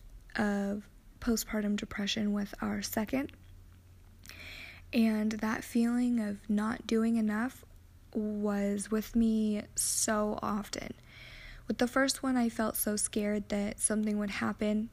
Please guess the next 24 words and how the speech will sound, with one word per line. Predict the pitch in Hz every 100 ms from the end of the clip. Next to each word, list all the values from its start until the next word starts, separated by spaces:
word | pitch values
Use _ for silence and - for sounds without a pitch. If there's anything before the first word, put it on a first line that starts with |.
| -
My | 226 208
anxiety | 208 208 208 202 208
was | 208 208 202 -
absolutely | - 226 - - 226
through | 208 233 233
the | 220
roof, | 214 208 214 - - - - - -
worse | 233 226
than | - 220
I | 214
had | 214 -
ever | 226 226
experienced | 226 - - 208 208 208 226 - -
in, | - 208 202
like, | 202 -
the | 214
past | - 202 202 - - - - - -
ten | - 226 220
years | 214 214 -
that | 208
I | 208
had | 208
had | 196 208 208
anxiety. | 208 214 214 214 233 240